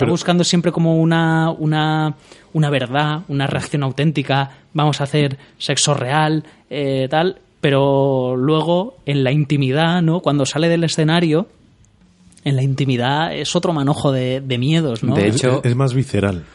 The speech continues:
Speaker 3: de
Speaker 1: Eh,
Speaker 3: hecho,
Speaker 1: y es que, eh, en, en ese momento que hay, lo, hay un enfrentamiento de los dos, hay casi una, una, hay casi un, en verdad, un monólogo de, de Michael Keaton,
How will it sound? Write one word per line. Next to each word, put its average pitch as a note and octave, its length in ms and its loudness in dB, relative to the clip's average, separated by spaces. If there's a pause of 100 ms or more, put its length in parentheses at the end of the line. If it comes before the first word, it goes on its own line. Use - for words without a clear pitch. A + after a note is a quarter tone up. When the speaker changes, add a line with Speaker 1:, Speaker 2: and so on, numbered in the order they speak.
(100)
Speaker 3:
de A#2 180 0
Speaker 1:
Eh, - 20 2
Speaker 3:
hecho, D#3 400 2
Speaker 1:
y A#2 80 -4
es B2 120 2
que, C3 140 -2
eh, A2 440 2
en, A2 120 -2
en A2+ 180 -4
ese G#2 120 -4
momento C#3+ 180 2
que C3 80 0
hay, A2+ 220 0
lo, G#2 240 -2
hay A2+ 100 -2
un B2 80 0
enfrentamiento A2 500 -2
de G2+ 60 0
los E2+ 120 -6
dos, A2+ 280 -4 (680)
hay A#2+ 140 2
casi C#3 240 0
una, C3 240 4
una, A2+ 420 0 (200)
hay A2+ 160 0
casi C3+ 300 0
un, E2 760 -4 (140)
en G2+ 220 -10
verdad, G2 240 -4
un C3 100 2
monólogo A#2+ 400 2
de, D#2+ 580 -6
de F#2+ 80 -6
Michael F#2 300 -2
Keaton, A2+ 340 -4